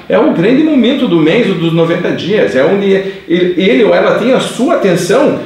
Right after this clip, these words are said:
que às vezes é tão rara de ter por mais de uma hora, é muito difícil de acontecer. Então aproveite bem essa oportunidade e não coloque coisa, desligue o celular, não fique respondendo o telefone,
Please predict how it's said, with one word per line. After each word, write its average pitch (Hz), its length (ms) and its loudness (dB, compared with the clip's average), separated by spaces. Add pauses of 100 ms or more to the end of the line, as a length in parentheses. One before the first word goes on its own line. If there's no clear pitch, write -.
(140)
que 214 80 0
às 214 100 0
vezes 240 200 2
é 233 80 0
tão 247 160 2
rara 208 300 0
de 165 100 0
ter 233 160 0
por 247 120 -2
mais 247 220 2
de 254 60 -2
uma 269 180 2
hora, 233 280 0 (100)
é 190 180 -2
muito 220 380 0
difícil 139 380 -4
de - 100 0
acontecer. - 340 -4
Então 175 160 -4
aproveite 160 600 -2
bem 135 220 0
essa 123 160 -4
oportunidade 123 760 -2 (240)
e 185 80 -4
não 311 140 0
coloque 147 400 0
coisa, 160 340 0
desligue 170 540 0
o 175 40 -2
celular, 131 960 -2
não 277 180 0
fique - 240 -2
respondendo 156 640 0
o 127 60 -4
telefone, 175 680 0